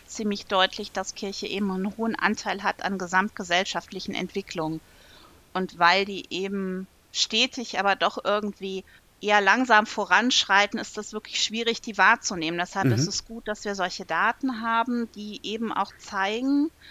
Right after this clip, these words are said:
Speaker 1: dass es einen gesamtgesellschaftlichen Vertrauensverlust gibt. Ich glaube, das hängt auch damit zusammen, dass sich so Ereignisse, in denen Vertrauen verloren worden ist,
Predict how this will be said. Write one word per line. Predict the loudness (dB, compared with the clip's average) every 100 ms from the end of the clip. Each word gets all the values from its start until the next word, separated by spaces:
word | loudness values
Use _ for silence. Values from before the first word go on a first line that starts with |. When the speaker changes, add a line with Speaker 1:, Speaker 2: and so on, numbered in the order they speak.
| -6
Speaker 1:
dass | -4 -4
es | -4
einen | -6
gesamtgesellschaftlichen | -2 4 4 2 -2 -2 -2 -2 -8 -8 -10 -8
Vertrauensverlust | -8 -8 2 2 2 -2 -6 -6 -4 -6 -8
gibt. | -10 -12 _ -20 -20 _ -20 -20 -20 -20
Ich | -2
glaube, | 4 4 4
das | 2 -2 -12 -20 -20 _ -20 -12
hängt | -6 -4 -2
auch | -2
damit | 2 2 2 -2
zusammen, | -6 0 2 2 0
dass | -2 -4
sich | -10 -8
so | -6 -4 -2
Ereignisse, | -2 0 2 0 0 -4 -2 -4 -6 -8 -20 -20 _
in | -8
denen | -4 -2 -2
Vertrauen | -4 -6 -8 0 2 4 2 -4
verloren | -4 -4 -2 2 4 4 2 -2 -4 -8 _ -8
worden | 2 4 4 0
ist, | -6 -8 -10